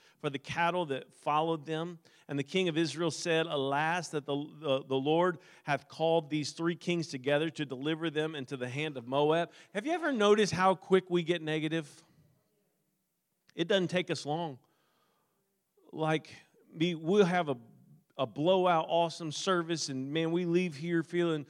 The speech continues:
so much lighter, and Monday morning comes, and we're like, "Really, God?" Come on, somebody. You know what I'm saying.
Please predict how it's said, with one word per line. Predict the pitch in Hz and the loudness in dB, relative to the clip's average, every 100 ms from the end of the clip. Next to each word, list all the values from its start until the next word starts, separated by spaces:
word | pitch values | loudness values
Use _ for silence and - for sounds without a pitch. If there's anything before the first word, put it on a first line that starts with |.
| - - | -16 -12
so | - 185 | 0 2
much | 180 170 - | 4 0 -2
lighter, | 160 160 170 170 | 0 2 2 0
and | 147 135 | -2 0
Monday | 147 175 175 | 2 2 0
morning | 170 170 175 170 | -2 -4 -4 -6
comes, | 165 170 156 | -6 -6 -6
and | 151 156 | -8 -4
we're | 160 | -4
like, | 151 151 | -4 -6
"Really, | 160 175 180 | -6 -4 -4
God?" | 180 165 170 151 _ _ _ _ _ _ _ _ _ _ _ _ _ _ _ _ 262 247 _ _ _ _ _ _ _ | -4 -6 -8 -14 _ _ _ _ _ _ _ _ _ _ _ _ _ _ _ _ _ _ _ _ _ _ _ _ _
Come | 165 220 | -10 -8
on, | 170 127 | -8 -8
somebody. | 127 110 98 92 90 104 | -8 -8 -10 -10 -12 -16
You | 123 | -12
know | 185 180 | -6 -4
what | 135 | -4
I'm | 110 98 | -6 -10
saying. | 117 98 92 104 | -10 -10 -12 -16